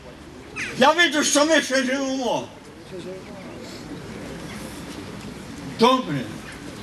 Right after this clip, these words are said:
но в нас, наскільки є, вже є українська власть. Я гордий з тим, що ми не забули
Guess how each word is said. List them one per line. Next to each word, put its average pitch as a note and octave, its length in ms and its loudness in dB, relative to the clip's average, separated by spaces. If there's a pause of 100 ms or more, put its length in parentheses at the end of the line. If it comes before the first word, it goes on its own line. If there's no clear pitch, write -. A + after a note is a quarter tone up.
(400)
но A3 140 8
в A3+ 80 4
нас, C4 440 4 (640)
наскільки C4 680 4
є, B3+ 360 4 (760)
вже B3 200 6
є C#4 160 6
українська C#4 880 4
власть. D#3 460 0 (1500)
Я E3+ 120 6
гордий F3 560 2
з - 80 -2
тим, D#3+ 280 0 (880)
що D#4+ 160 6
ми F#4+ 120 8
не F#4+ 160 6
забули D#4 880 2